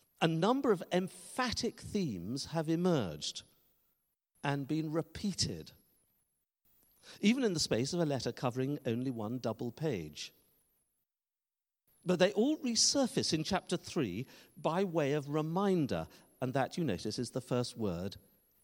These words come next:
of the chapter. Remind the people of certain things. So let me mention a few of the vision and values that Paul knew would need regularly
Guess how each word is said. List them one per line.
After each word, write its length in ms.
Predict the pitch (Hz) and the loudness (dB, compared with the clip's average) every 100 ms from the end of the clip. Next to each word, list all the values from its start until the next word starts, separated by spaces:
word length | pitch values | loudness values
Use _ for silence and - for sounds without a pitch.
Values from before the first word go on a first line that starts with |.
| - | -10
of 140 | 101 | -6
the 80 | 120 | -6
chapter. 580 | - 135 123 - 85 78 _ _ _ | -4 -6 -8 -12 -12 -14 _ _ _
Remind 640 | 120 139 139 151 175 143 - | -6 -4 -4 -4 -2 -4 -6
the 160 | 107 | -10
people 460 | - 98 - 78 - _ _ _ _ _ _ _ _ _ - | -8 -10 -12 -16 -18 _ _ _ _ _ _ _ _ _ -8
of 100 | 104 | -8
certain 380 | - 95 - 92 | -6 -6 -6 -8
things. 480 | 92 73 65 - _ _ _ _ _ _ _ _ _ _ _ _ _ _ _ - - - | -8 -10 -16 -20 _ _ _ _ _ _ _ _ _ _ _ _ _ _ _ -16 -14 0
So 160 | - | 2
let 180 | 208 262 | 4 2
me 80 | 294 | 2
mention 340 | 254 160 - | 0 0 0
a 60 | 147 | -2
few 220 | - 170 | 0 0
of 100 | 139 | 0
the 80 | 147 | -2
vision 500 | 123 165 - 165 165 - | 0 0 0 -2 -2 -2
and 140 | 151 | -4
values 540 | 127 123 92 85 95 - | 0 0 -2 -4 -8 -8
that 180 | - | -10
Paul 300 | - 170 160 | -6 -4 -2
knew 640 | 156 147 156 165 98 82 101 - - - - | -4 -4 -4 -2 -2 -4 -8 -12 -20 -20 -4
would 200 | 139 135 | -4 -2
need 520 | 139 180 156 101 113 | -2 -2 -2 -4 -6
regularly 1000 | 110 113 135 170 156 143 98 90 104 | -8 -8 -2 -2 0 -2 -2 -2 -4